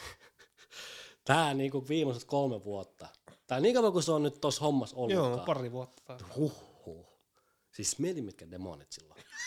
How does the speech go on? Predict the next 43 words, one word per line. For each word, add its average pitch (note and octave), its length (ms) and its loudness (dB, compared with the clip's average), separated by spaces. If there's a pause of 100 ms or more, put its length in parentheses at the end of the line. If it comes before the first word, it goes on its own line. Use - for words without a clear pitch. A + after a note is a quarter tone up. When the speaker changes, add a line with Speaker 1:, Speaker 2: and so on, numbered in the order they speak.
(200)
Speaker 1:
tällä A3+ 200 2
hetkellä. F#3+ 360 -10
Speaker 2:
<laughs> E3+ 40 0
Mieti, F#3+ 180 4
kun D3 120 -6
sille D3 220 2
ei F3+ 160 4
oo. C3+ 280 -2 (180)
Speaker 1:
No E2+ 180 -12
vittu, - 260 -10
kyllä A2+ 240 -4
sillä B2 340 0
on. A#2+ 280 0 (120)
Speaker 2:
<laughs> - 180 -6
Speaker 1:
No D3 100 0
jos E3+ 160 2
se F#3+ 80 2
murtuu F#3+ 500 0
siellä F#3+ 260 0
jossakin F#3 360 -4
haastattelussakin. A#2 840 -10 (360)
Speaker 2:
No E3+ 80 4
totta E3 320 2
kai, B2 180 -2
eihän C#3 160 8
se C#3 140 0
vittu C#3 240 2
robotti C#3 480 6
Speaker 1:
No G2+ 60 -10
Speaker 2:
oo. G2+ 60 -8 (100)
Speaker 1:
ei B2 140 -2
oo, B2 220 -2
mut G#2+ 180 -8
siis A#2+ 160 -4
mieti D3+ 300 -4
nyt, C3 200 -2
tässä C3 260 -6
on A#2 40 -8
ollut A2+ 180 -12
tää G2+ 260 -8 (580)
korona C#3+ 520 -2
Speaker 2:
Mm. B2+ 420 -10 (200)
Speaker 1:
jyllännyt. B2 760 -4